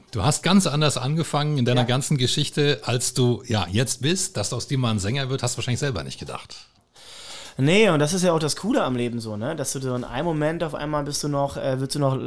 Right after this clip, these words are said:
Speaker 2: F-, Leistungssportler werden, Profisportler. Ich hatte ja auch einen Profi-Vorvertrag bei Hertha. Und dann, äh, kommt das Leben um die Ecke und sagt, "Ciao, nee, äh, du musst jetzt erstmal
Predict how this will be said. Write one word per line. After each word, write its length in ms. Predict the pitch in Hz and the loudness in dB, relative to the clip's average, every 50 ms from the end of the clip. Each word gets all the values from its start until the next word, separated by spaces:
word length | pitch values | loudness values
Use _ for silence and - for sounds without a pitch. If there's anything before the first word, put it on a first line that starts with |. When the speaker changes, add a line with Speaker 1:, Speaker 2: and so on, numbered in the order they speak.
| - 127 | -8 -10
Speaker 2:
F-, 180 | 127 117 - - - - - - 120 113 | -12 -12 -12 -14 -14 -14 -14 -14 -14 -8
Leistungssportler 640 | 123 120 120 135 - 180 165 - - 156 156 156 151 | -6 -4 -2 -2 -2 -4 -6 -6 -6 -4 -4 -2 0
werden, 180 | 151 151 151 143 | 0 -2 -2 -4
Profisportler. 640 | - - 151 151 170 - - - - - 156 143 | -8 -10 -12 -12 -12 -10 -4 -4 -4 -2 -2 -6
Ich 100 | - - | -6 -6
hatte 120 | 139 - | -8 -8
ja 60 | 147 123 | -8 -8
auch 40 | 127 | -8
einen 100 | 123 123 | -10 -12
Profi-Vorvertrag 680 | - - 151 139 139 139 151 147 175 - - 135 - | -12 -14 -14 -14 -12 -12 -12 -12 -12 -14 -14 -16 -14
bei 120 | 135 135 | -12 -10
Hertha. 300 | 135 135 135 147 139 135 - _ - - - - - - - - - - - _ _ | -10 -10 -10 -10 -12 -12 -12 _ -20 -20 -20 -20 -20 -20 -20 -20 -20 -20 -20 _ _
Und 260 | - 147 139 139 135 | -10 -8 -6 -4 -2
dann, 320 | 139 135 135 139 139 139 | -2 -2 -2 -4 -4 -2
äh, 380 | 135 135 135 135 135 135 135 139 - | -2 -2 -2 -2 -2 -4 -4 -6 -8
kommt 180 | - 147 147 | -10 -8 -8
das 120 | 160 147 - | -8 -6 -6
Leben 280 | 123 123 131 147 165 | -4 -4 -4 -4 -6
um 120 | 165 170 170 | -8 -8 -8
die 120 | 170 160 | -8 -8
Ecke 320 | 156 - - 196 196 196 180 | -8 -8 -8 -8 -8 -8 -10
und 120 | 160 143 | -10 -6
sagt, 360 | 156 151 147 156 - - - _ _ _ _ _ _ _ _ - - | -4 -4 -4 -4 -8 -12 -20 _ _ _ _ _ _ _ _ -18 -10
"Ciao, 320 | - - 87 87 - - _ _ _ _ _ _ _ _ | -8 -8 -6 -8 -8 -12 _ _ _ _ _ _ _ _
nee, 200 | _ 151 - - - _ _ _ _ _ _ _ _ _ - | _ -16 -16 -16 -18 _ _ _ _ _ _ _ _ _ -8
äh, 200 | 143 135 135 131 | -8 -6 -6 -6
du 120 | 135 135 | -6 -6
musst 260 | 139 139 135 135 - | -6 -6 -6 -6 -6
jetzt 140 | 165 160 - | -8 -10 -10
erstmal 540 | - - - 175 170 170 175 175 175 180 | -12 -12 -10 -8 -6 -4 -4 -4 -4 -6